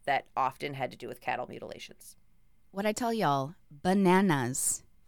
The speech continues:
Speaker 1: The final
Speaker 2: Bananas.
Speaker 1: straw for the Shermans occurred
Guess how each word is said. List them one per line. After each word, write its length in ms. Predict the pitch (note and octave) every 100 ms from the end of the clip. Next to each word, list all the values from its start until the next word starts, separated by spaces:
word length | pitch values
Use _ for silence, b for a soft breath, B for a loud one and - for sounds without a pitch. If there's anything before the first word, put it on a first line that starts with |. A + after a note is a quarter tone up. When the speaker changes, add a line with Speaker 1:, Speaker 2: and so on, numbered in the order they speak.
| - - - - b b
Speaker 1:
The 120 | - D4
final 440 | C4+ C4+ F4 F#4
Speaker 2:
Bananas. 80 | F#4
Speaker 1:
straw 600 | - B3+ G3+ F#3 E3 D#3 -
for 160 | F3
the 80 | D3
Shermans 840 | C#3+ - C4+ D#4+ A#3 B2+ A2 C3 - -
occurred 600 | E3 - G#3 F#3 F3+